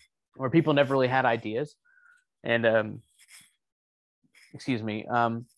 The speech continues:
they never really had ideas. And I'd be like, "Okay, you, I don't wanna hear somebody's opinion about something if they don't have an idea about how to make it better."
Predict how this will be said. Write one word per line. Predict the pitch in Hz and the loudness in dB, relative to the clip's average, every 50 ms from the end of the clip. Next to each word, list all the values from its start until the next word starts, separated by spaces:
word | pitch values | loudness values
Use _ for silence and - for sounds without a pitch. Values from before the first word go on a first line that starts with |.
| _ _ _ _ _ | _ _ _ _ _
they | - 156 | 0 0
never | 170 156 | 2 4
really | 151 139 143 | 4 4 4
had | 151 135 | 4 2
ideas. | 120 120 123 175 185 175 147 127 113 | 2 2 2 4 4 4 4 2 0
And | 123 | -4
I'd | 117 110 | -6 -4
be | 120 113 | -4 -4
like, | 110 107 107 - | -4 -4 -4 -4
"Okay, | 147 131 - 127 117 117 113 - _ _ _ _ _ - - - - - - _ _ _ _ _ _ _ _ _ _ _ | -4 -2 -2 -2 -2 -2 -6 -12 _ _ _ _ _ -20 -20 -20 -20 -20 -20 _ _ _ _ _ _ _ _ _ _ _
you, | 160 156 156 151 - | 0 2 2 2 2
I | - 139 151 | 2 2 2
don't | 165 165 | 2 2
wanna | 156 147 139 | 2 0 0
hear | 147 151 147 | 0 0 0
somebody's | 135 143 135 127 127 120 | 0 0 -2 -2 0 -2
opinion | 117 110 - - 233 220 151 123 | -4 -6 -6 -4 -4 -2 -2 0
about | 117 120 113 110 - | 0 0 -2 -2 -4
something | - 117 110 107 107 113 117 - _ _ _ _ - - _ - - | -8 -12 -10 -10 -12 -14 -14 -16 _ _ _ _ -20 -20 _ -20 -20
if | - - | -8 -4
they | - 143 | -2 0
don't | 139 135 123 | 0 0 -2
have | 131 123 | -2 -2
an | 127 | -2
idea | 123 120 123 120 | -2 0 0 2
about | 117 110 | 2 0
how | 113 117 | 0 0
to | |
make | 117 113 104 | -2 -4 -4
it | 110 98 104 | -6 -8 -6
better." | 107 104 92 95 107 - | -6 -6 -6 -8 -14 -18